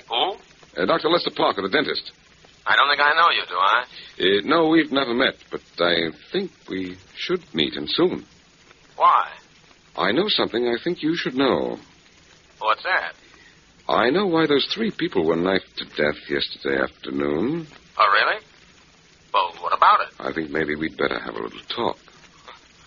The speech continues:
Speaker 1: About what?
Speaker 2: About why those three people were killed.
Speaker 1: Look, I, uh, I don't know what you're talking about.
Speaker 2: But I do. It's old man Graham's will.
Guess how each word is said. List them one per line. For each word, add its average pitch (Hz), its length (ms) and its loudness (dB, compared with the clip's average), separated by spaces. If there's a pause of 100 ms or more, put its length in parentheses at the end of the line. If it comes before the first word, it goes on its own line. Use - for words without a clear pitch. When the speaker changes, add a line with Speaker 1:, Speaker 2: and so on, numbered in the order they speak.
(480)
Speaker 1:
About 98 280 4
what? 143 240 2 (180)
Speaker 2:
About 78 240 0
why 90 180 4
those 87 240 0
three 92 160 -4
people 110 280 -6
were 127 60 -10
killed. 175 460 -2 (640)
Speaker 1:
Look, 165 180 2
I, 131 460 0
uh, 113 40 -6 (880)
I 147 160 4
don't 175 180 0
know 104 80 2
what 117 180 2
you're 123 100 -6
talking 151 400 -2
about. 73 320 -12
Speaker 2:
But 73 120 -4
I 80 140 2
do. 80 240 -2 (760)
It's - 100 -4
old 220 160 4
man 208 180 2
Graham's 151 420 2
will. 67 520 0